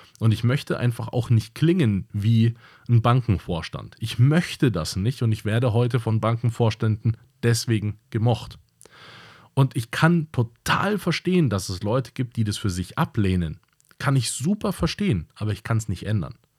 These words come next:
Und ich will's auch gar nicht ändern. Es ist völlig in Ordnung, wenn diese Proble-, diese Person damit ein Problem hat. Dann sind wir nicht füreinander gemacht. Das ist super in Ordnung.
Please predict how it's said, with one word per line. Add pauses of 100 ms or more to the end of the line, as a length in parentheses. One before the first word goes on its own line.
(180)
Und
ich
will's
auch
gar
nicht
ändern. (380)
Es
ist
völlig
in
Ordnung,
wenn
diese
Proble-,
diese
Person (280)
damit
ein
Problem
hat. (360)
Dann
sind
wir
nicht
füreinander
gemacht.
Das
ist
super
in
Ordnung.